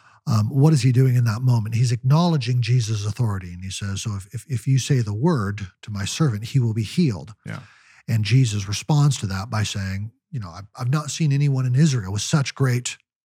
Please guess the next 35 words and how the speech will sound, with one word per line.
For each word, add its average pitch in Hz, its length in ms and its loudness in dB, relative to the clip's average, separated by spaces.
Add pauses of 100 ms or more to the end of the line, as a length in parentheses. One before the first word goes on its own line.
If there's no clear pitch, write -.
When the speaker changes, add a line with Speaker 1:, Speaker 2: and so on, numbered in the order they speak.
(320)
Speaker 2:
Faith. 117 140 -8
Speaker 1:
submission, 180 680 0 (340)
Speaker 2:
Yeah. 127 100 -14
Speaker 1:
faith," 123 460 0
even 139 160 6
though 156 120 8
he's 147 140 6
acting 147 500 2 (440)
in 135 120 6
submission. 143 480 2
Speaker 2:
Right, 113 160 -4
yeah, 120 220 -4
yeah. 110 80 -14 (400)
Speaker 1:
So 175 140 4
there's 151 140 6
a 151 60 4
kind 180 180 4
of 139 80 2
equation, 123 880 0
or 120 100 -6
at 143 60 -4
least 143 180 2
a 131 60 2
one 147 240 4
thing 143 220 2
leading 139 260 4
to 135 140 0
another 139 320 4
thing 107 280 -4
of, 101 160 -10
between 117 280 -2
f-, - 140 -10
submission 127 440 0
and 113 120 0
faith 113 380 -2